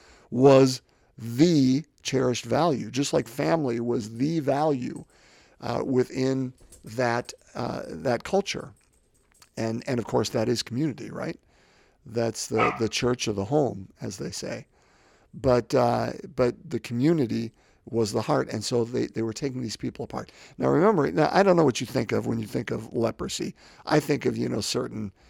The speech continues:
uh, movies that have, you know, appendages falling off, and people are just, you know, like, it's, they're barely, their limbs are barely holding on, and they're these just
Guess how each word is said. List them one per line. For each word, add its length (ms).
uh, 280
movies 600
that 120
have, 240
you 120
know, 240
appendages 640
falling 440
off, 360
and 140
people 320
are 120
just, 280
you 100
know, 240
like, 320
it's, 220
they're 220
barely, 560
their 200
limbs 380
are 80
barely 400
holding 380
on, 320
and 140
they're 200
these 320
just 340